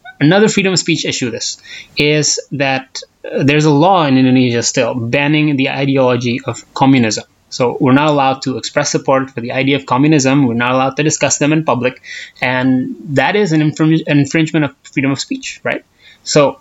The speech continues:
of course, I'm not a communist. I'm a libertarian. We're anything but communists, okay? Um, but we still need to point out that prohibition of communistic ideas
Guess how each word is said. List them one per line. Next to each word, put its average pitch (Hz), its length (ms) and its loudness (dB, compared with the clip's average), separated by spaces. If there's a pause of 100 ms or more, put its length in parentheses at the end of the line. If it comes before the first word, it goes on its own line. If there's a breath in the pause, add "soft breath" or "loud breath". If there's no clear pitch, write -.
of 123 120 -4
course, - 300 -2
I'm 151 140 4
not 160 160 4
a 131 40 -4
communist. 123 520 -6
I'm 127 100 -2
a 117 40 -2
libertarian. 123 640 -2
We're 131 160 -2
anything 143 640 0
but 151 300 -4
communists, 117 720 -6 (180)
okay? - 300 -6 (340 loud breath)
Um, 117 340 -2
but 131 120 0
we 147 80 4
still 202 220 2
need 208 180 2
to 185 80 -6
point 214 200 2
out 151 220 -2
that - 260 -8
prohibition 160 600 2
of 120 120 -6
communistic 143 540 2
ideas 123 580 -4